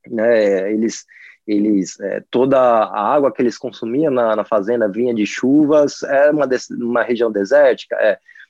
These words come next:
mas chovia duas vezes no ano, três vezes no ano no máximo, mas eram aquelas chuvas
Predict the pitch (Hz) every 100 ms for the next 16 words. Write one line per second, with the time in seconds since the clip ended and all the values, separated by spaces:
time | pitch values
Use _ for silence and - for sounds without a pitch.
0 | - 127 143 180 156 123 156 170 135 208
1 | 175 156 160 117 113 113 117 123 107 -
2 | 139 160 117 135 113 117 117 120 120 107
3 | 104 - 98 92 101 117 127 120 147 -
4 | 151 - - 139 143 147 139 -